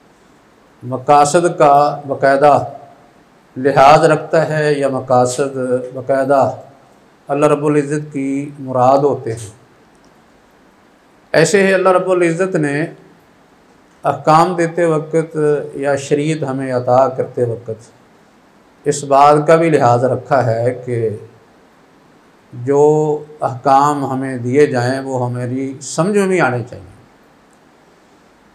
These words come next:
समझ में भी आने चाहिए। ये भी एक इशारे का एक मकसद है, यानी जो अहकाम दिए हैं उनको समझाने के लिए भी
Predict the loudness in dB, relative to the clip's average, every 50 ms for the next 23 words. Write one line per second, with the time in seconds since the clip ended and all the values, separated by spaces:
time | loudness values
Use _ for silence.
0 | _ _ _ _ _ _ _ -20 -20 -16 -12 -6 -2 0 0 0 0 -2 -2 -2
1 | -4 -2 2 2 4 4 4 2 2 2 0 0 2 0 0 0 0 0 0 -2
2 | -2 -2 -6 -8 -6 -2 0 2 2 4 2 0 0 -2 -4 -4 -4 -6 -6 -8
3 | -8 -8 -10 -10 -12 -12 -12 -14 -16 -20 -20 -20 _ _ _ _ _ _ _ _
4 | -20 -20 -20 -20 -20 _ _ _ _ _ _ _ _ _ _ _ _ -14 -10 -8
5 | -6 -6 -4 -2 0 2 2 4 4 4 4 2 0 -4 -10 -18 -20 -12 -6 -4
6 | -4 -4 -2 2 2 4 6 4 4 2 0 -2 -2 0 0 0 0 0 -2 -4
7 | -4 -6 -8 -12 -18 _ _ _ _ _ _ _ _ _ _ _ _ _ _ _
8 | _ _ _ _ _ _ _ _ _ _ _ _ _ _ -4 -2 0 0 0 0
9 | 0 0 2 2 2 0 0 0 0 0 0 2 4 4 6 6 4 4 4 2
10 | 2 4 4 4 4 4 4 4 2 2